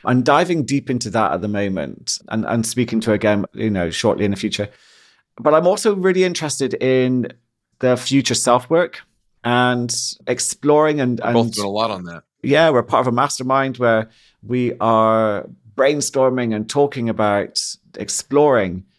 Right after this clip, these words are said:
Speaker 1: more about the psychology of the future self and how we can incorporate that in coaching.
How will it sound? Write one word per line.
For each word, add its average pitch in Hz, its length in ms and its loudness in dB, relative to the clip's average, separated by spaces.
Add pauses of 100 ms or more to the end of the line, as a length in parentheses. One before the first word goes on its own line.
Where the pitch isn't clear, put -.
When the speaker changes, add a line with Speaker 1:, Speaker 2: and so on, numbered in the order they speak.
(320)
Speaker 1:
more 117 280 0
about - 160 0
the - 80 -6
psychology 104 540 -4
of 107 100 -2
the 113 80 -8
future 104 260 -10
self 120 360 2
and 101 100 -10
how 107 140 -2
we 107 100 0
can 107 180 -4
incorporate 107 520 -2
that 104 160 -2
in 98 100 -6
coaching. 101 560 -8